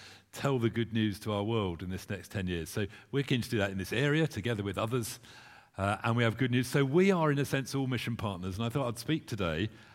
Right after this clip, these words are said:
And the way it fell out as I was planning the sermons through Luke, that we got to this passage on the mission gift day, and I thought, "That's really, that works rather nicely." We are mission partners. God has a role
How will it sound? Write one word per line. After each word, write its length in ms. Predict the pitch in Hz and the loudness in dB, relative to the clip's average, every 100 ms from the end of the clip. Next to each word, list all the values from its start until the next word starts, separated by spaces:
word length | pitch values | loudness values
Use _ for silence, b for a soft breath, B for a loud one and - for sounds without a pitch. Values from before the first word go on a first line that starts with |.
| B | B
And 120 | 127 | 0
the 80 | 151 | 2
way 260 | 160 170 151 | 2 4 2
it 140 | - | 0
fell 280 | - 143 123 | 0 4 4
out 240 | 98 85 | 4 0
as 80 | 98 | 0
I 80 | 101 | 0
was 100 | 92 | 0
planning 400 | - 110 101 98 | 0 2 2 0
the 80 | 92 | -2
sermons 420 | 117 101 92 87 | 0 0 0 -4
through 200 | - 98 | -4 -2
Luke, 320 | 90 87 - | -2 -2 -4
that 80 | 107 | -6
we 120 | 107 | -4
got 220 | 123 135 | -2 -4
to 100 | - | -2
this 220 | 117 135 | -2 -2
passage 600 | - 104 92 101 90 92 - B B B | 0 0 0 -2 -4 -6 -12 B B B
on 120 | 104 | -2
the 60 | 104 | 0
mission 340 | 104 - 101 | 0 -2 -4
gift 280 | 98 95 - | -4 -4 -4
day, 100 | 85 | -4
and 100 | 110 | -4
I 40 | |
thought, 160 | 117 180 | -4 -4
"That's 260 | 208 208 | -4 -6
really, 200 | 101 92 101 | -4 -4 -4
that 180 | 110 - | -8 -4
works 260 | 110 104 120 | -4 -4 -4
rather 180 | 113 | -4
nicely." 400 | 131 147 - - 69 B B B B | -2 -2 -4 -6 -8 B B B B
We 160 | 117 123 | 2 4
are 140 | 127 | 4
mission 320 | 117 123 131 | 2 0 0
partners. 640 | 107 92 80 82 90 - - B B B | -2 -2 -4 -6 -8 -8 -12 B B B
God 200 | 117 107 | 0 0
has 300 | - 113 98 | 0 -2 0
a 80 | 101 | -2
role 560 | 107 120 120 120 120 | 2 2 2 0 -2